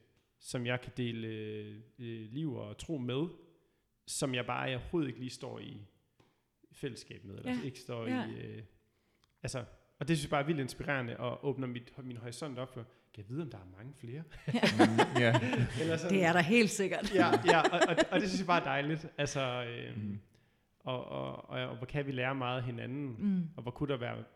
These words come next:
Speaker 1: fedt med flere samtaler på tværs. For eksempel i sådan en by som Aarhus, som jo bare bugner med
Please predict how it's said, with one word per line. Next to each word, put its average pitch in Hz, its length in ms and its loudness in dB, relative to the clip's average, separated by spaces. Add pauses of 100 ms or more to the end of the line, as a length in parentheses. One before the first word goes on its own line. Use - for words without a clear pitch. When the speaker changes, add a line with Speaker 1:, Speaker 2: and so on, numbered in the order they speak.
(240)
Speaker 1:
fedt - 460 -6
med 117 100 -4
flere 131 400 -4
samtaler 120 640 -6
på 123 120 -14
tværs. - 640 -10 (500)
For - 80 -4
eksempel 131 280 -2
i - 20 -10
sådan 127 200 -6
en - 40 -20
by 139 120 -4
som 123 220 -8
Aarhus, 131 300 -4
som 120 140 -14
jo 110 80 -16
bare 117 160 -14 (120)
bugner 165 420 -4
med 110 100 -10